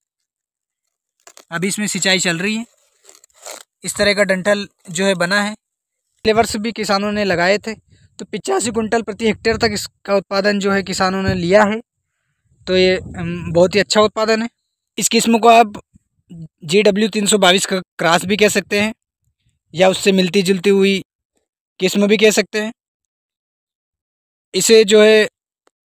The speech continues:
कृषि विश्वविद्यालय द्वारा चपाती और बिस्किट के लिए निकाला गया है। तो इसको जो मंडी और में रेट है वो भी अच्छा मिलेगा। तो किसानों को इसमें, अ, दो तरफ से फ़ायदे हैं, उत्पादन भी अच्छा मिलेगा, मंडियों में रेट भी मिलेगा।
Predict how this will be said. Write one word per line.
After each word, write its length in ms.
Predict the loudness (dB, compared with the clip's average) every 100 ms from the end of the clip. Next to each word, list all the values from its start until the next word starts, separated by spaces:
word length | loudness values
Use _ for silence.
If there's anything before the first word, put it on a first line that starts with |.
| -8
कृषि 240 | 0 0
विश्वविद्यालय 540 | 0 -2 2 4 4 4
द्वारा 380 | 4 2 0 -6 _ _ -6
चपाती 400 | -4 -2 -2 0
और 120 | -2
बिस्किट 320 | -2 -4 -4
के 80 | 0
लिए 120 | 2
निकाला 320 | 2 2 2
गया 180 | 2 0
है। 120 | -2 -10 _ _ _ _ _ _ _ _ _ _ -4
तो 80 | -2
इसको 220 | 2 2
जो 100 | 2
मंडी 280 | 2 4 6
और 220 | 6 2 _ _ 0
में 140 | 2
रेट 280 | 6 4 4
है 120 | -2
वो 160 | 0 2
भी 120 | 4
अच्छा 260 | 2 2
मिलेगा। 360 | 0 2 0 -2 _ _ _ _ _ _ _ _ _ _ _ _ -10
तो 60 |
किसानों 400 | -2 2 2 4
को 60 | 2
इसमें, 400 | 2 2 -2 -4 _ _ _ _ _ -14
अ, 280 | -8 -8 -8 _ _ _ -2
दो 180 | 0
तरफ 180 | 4 4
से 140 | 4 2
फ़ायदे 320 | 2 2 2
हैं, 160 | -2 -8 -14
उत्पादन 460 | -12 -4 -2 0 2
भी 80 |
अच्छा 200 | 2 2
मिलेगा, 320 | 0 2 0 0 -4
मंडियों 320 | -6 0 2
में 100 | 2
रेट 180 | 2 2
भी 120 | 0
मिलेगा। 320 | 0 0 -2